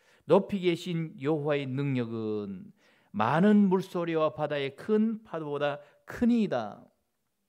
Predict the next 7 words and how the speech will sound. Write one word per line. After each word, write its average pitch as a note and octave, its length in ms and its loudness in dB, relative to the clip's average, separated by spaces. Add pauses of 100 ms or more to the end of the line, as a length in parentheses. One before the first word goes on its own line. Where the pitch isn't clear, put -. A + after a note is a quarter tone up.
(1200)
물소리보다, D3 800 2
파도 D#3+ 240 -6
소리보다, A#2 680 -6 (100)
내가 D#3+ 300 0
겪고 F3+ 300 4
있는 F3 240 0
이 E3 220 -6